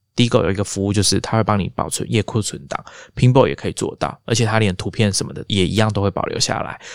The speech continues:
我记得网络上有一个对照图，我会把链接放在 show notes 上，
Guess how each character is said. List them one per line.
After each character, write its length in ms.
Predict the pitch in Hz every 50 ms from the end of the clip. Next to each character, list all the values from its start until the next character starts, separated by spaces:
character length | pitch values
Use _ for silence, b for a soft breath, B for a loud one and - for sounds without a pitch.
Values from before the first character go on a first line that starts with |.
| B B B
我 120 | - 131
记 100 | 120 202
得 80 | 208 175
网 140 | 139 110 104
络 100 | 113 135
上 220 | 135 165 151 117
有 80 | 98 90
一 40 |
个 80 | 92 107
对 200 | 98 - 139 113
照 300 | 101 - - 110 - - -
图， 380 | - - - - - - - 120 _ _ -
我 180 | - - 110
会 60 | 113
把 160 | 127 131 123 107
链 180 | 98 95 95
接 140 | 98 104 101
放 120 | - 107
在 60 | 104 104
show 180 | - 107 98
notes 260 | 95 101 95 - -
上， 220 | - - - -